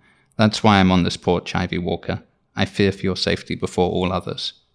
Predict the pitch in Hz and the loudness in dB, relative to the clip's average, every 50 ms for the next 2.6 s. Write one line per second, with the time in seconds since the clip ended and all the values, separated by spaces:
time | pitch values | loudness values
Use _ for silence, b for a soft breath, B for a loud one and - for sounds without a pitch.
0 | _ _ _ _ _ _ _ _ - 107 101 95 98 95 90 - - - 95 98 | _ _ _ _ _ _ _ _ 0 2 4 4 4 4 2 2 0 0 0 2
1 | 101 98 92 95 92 90 - - - - 90 - 95 92 90 90 92 92 95 - | 2 0 2 2 2 2 2 -2 -4 -8 -4 -2 -2 -2 0 -2 -2 -4 -2 -2
2 | - - 101 - - - 113 - - - - | -4 -4 -4 -6 -6 -6 -8 -8 -10 -14 -20